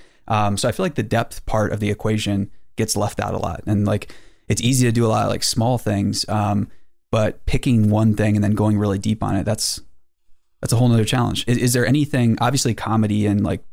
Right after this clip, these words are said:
training and sports, that's, that's like that for you. What type of comedic goals do you have? Is it, like, a, is it a stand-up special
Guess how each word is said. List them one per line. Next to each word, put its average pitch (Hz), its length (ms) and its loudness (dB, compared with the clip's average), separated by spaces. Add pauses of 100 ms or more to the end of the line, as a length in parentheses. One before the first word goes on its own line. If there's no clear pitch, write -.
(240)
training 107 400 2
and 107 100 2
sports, 104 340 0
that's, - 300 -2 (140)
that's 101 160 -2
like 107 160 0
that 104 180 -2
for - 120 -4
you. 107 360 0 (380)
What - 260 0
type 175 320 0
of 113 320 0
comedic 107 460 2
goals 101 340 -4
do 104 140 -4
you 101 100 -4
have? 101 340 -6
Is 104 140 0
it, 104 140 0
like, 104 260 -2
a, 104 300 0 (280)
is 110 120 0
it 104 80 2
a 101 40 2
stand-up 113 460 0
special 104 640 -2